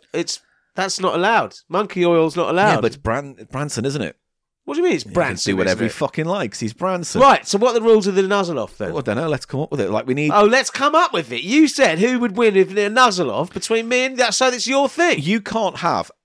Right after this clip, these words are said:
Speaker 2: his beard and your beard touch and nuzzle because how do you quantify it? Would
Speaker 1: I
Speaker 2: it
Speaker 1: wouldn't
Speaker 2: be
Speaker 1: wanna
Speaker 2: like
Speaker 1: nuzzle him.
Speaker 2: So it'd have to be some kind of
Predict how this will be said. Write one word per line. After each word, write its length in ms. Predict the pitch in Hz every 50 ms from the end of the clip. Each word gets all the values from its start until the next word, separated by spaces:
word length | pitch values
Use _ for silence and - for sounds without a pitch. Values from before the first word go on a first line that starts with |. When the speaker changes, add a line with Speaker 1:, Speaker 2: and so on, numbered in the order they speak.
| _ -
Speaker 2:
his 400 | 117 143 151 151 135 - - _ _ -
beard 260 | 123 117 117 110 110
and 80 | 110
your 280 | 110 110 113 120 117 113
beard 300 | 104 107 95 85 80 - _ _
touch 300 | - - 147 120 - -
and 100 | 104 101
nuzzle 240 | 117 123 110 - 95
because 300 | 78 92 101 - 123 95
how 200 | 120 117 117 120
do 140 | 110 - 117
you 60 | 107
quantify 500 | - - 131 139 131 135 117 - 98 82
it? 80 | 87 107
Would 60 | 117
Speaker 1:
I 40 | 185
Speaker 2:
it 40 | -
Speaker 1:
wouldn't 60 | - 123
Speaker 2:
be 40 | 113
Speaker 1:
wanna 140 | - - 110
Speaker 2:
like 60 | 294
Speaker 1:
nuzzle 280 | 262 175 160 135 135 107
him. 140 | 87 78 92 - _ _
Speaker 2:
So 200 | - - 165 151 -
it'd 140 | 135 151 143
have 200 | 143 202 196 -
to 60 | -
be 140 | 185 175 151
some 160 | - - 123
kind 180 | 110 131 120 117
of 140 | 110 110